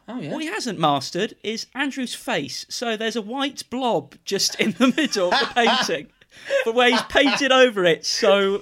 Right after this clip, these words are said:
Speaker 2: many <laughs> times. It looks, it's harrowing, to be honest.
Speaker 1: Really? Is it, but that could be quite artsy, no? Or is it just a, a, a
Speaker 2: <laughs>
Speaker 1: blob of
Speaker 2: No.
Speaker 1: shit? No.
Speaker 2: I think, yeah, I think it's, uh, I think it's an easy cop out for him. In fact, where I'm sat right now,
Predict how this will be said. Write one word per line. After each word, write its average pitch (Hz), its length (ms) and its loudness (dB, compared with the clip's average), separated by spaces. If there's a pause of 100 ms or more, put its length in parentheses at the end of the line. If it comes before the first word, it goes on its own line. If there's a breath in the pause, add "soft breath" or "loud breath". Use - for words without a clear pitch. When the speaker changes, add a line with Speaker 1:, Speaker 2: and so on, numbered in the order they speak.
Speaker 2:
many 196 320 2
<laughs> - 0 -
times. - 880 2 (480 loud breath)
It 294 140 -6
looks, 339 200 -8 (140 loud breath)
it's 285 160 -4
harrowing, 220 540 0
to 170 100 -8
be 180 100 -2
honest. - 480 -6 (460 loud breath)
Speaker 1:
Really? 269 240 -2
Is 247 120 0
it, - 100 -6
but 311 180 2
that 330 180 0
could 392 80 -4
be 381 80 -4
quite 285 240 0
artsy, 320 640 -4
no? 285 280 0
Or 269 120 -2
is 247 60 -4
it 247 60 -8
just 240 140 -4
a, 220 480 0
a, 185 60 2
a - 40 0
Speaker 2:
<laughs> - 40 -20
Speaker 1:
blob 202 260 2
of 202 100 -4
Speaker 2:
No. 240 120 2
Speaker 1:
shit? 190 300 -2 (180)
No. 302 180 2
Speaker 2:
I 220 120 2
think, 214 240 0
yeah, 180 280 0 (240 loud breath)
I 180 140 2
think 180 260 -6
it's, 170 300 -6
uh, 160 200 -2
I 175 60 -6
think 180 140 -8
it's 175 100 -10
an 180 80 -8
easy 165 220 -8
cop 170 300 -10
out 147 200 -12
for 156 140 -12
him. 131 200 -6 (280)
In 202 40 -14
fact, - 520 -2
where 415 240 -2
I'm 330 100 -2
sat - 300 -8
right 240 240 -6
now, 254 360 -6